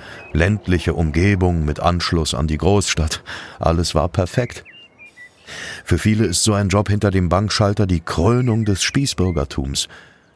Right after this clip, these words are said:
Ich habe meine Arbeit geliebt. Ältere Damen, denen man am Monatsbeginn ihre Rente auszahlte, frisch Verheiratete, die um einen Kredit für den Bau eines Eigenheims baten,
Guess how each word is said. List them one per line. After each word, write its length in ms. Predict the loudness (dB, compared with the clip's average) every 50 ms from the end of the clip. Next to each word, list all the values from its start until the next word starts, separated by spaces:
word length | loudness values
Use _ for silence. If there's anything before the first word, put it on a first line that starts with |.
| _ _ _ _
Ich 260 | 0 0 0 -2 -2
habe 240 | -2 0 0 0 0
meine 240 | 0 0 0 0 0
Arbeit 300 | 0 0 -2 -2 -2 -2
geliebt. 480 | -4 -4 -2 -2 -4 -4 -6 -12 -20 -20 _ _ _ _ _ _ -20 -18 -18 -16 -18 -6 -2
Ältere 440 | 0 0 0 0 0 0 0 0
Damen, 420 | 2 0 0 2 0 0 -2 0 0
denen 240 | 0 0 0 0 2
man 220 | 2 0 0 0
am 120 | 0 2 2
Monatsbeginn 720 | 2 2 0 0 -2 -4 -2 -4 -2 0 2 2 2 0 0
ihre 300 | 0 0 2 0 2 2
Rente 320 | 2 0 0 0 -2 0
auszahlte, 760 | 0 -2 -2 -2 -6 -2 0 0 0 0 0 0 0 -2 -2 -4 -8 -16 -14 -8
frisch 360 | -2 0 0 0 0 -2 -2
Verheiratete, 840 | 0 0 2 4 2 2 2 2 0 0 0 0 0 0 0 0 0
die 160 | 0 0 0
um 100 | 0 0
einen 240 | 0 0 0 -2 -4
Kredit 460 | -4 -4 -2 0 0 0 0 2 0
für 100 | 0 0
den 160 | 0 0 0
Bau 200 | 2 2 2 0
eines 260 | 0 -2 -4 -2 0
Eigenheims 640 | 2 2 2 2 0 -2 0 0 0 -2 -4 -2 -2
baten, 420 | 0 0 0 0 0 0 -2 -2